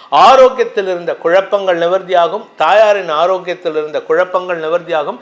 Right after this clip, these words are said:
தாயாருக்கு மருத்துவ ரீதியான தேவைகள் பூர்த்தியாகும்.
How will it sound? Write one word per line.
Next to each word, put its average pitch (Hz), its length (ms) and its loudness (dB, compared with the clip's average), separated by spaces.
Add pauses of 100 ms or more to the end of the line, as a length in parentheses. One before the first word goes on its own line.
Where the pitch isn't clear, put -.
(320)
தாயாருக்கு 202 640 2
மருத்துவ 214 520 0
ரீதியான 180 440 -6
தேவைகள் 160 560 -6
பூர்த்தியாகும். 190 600 -4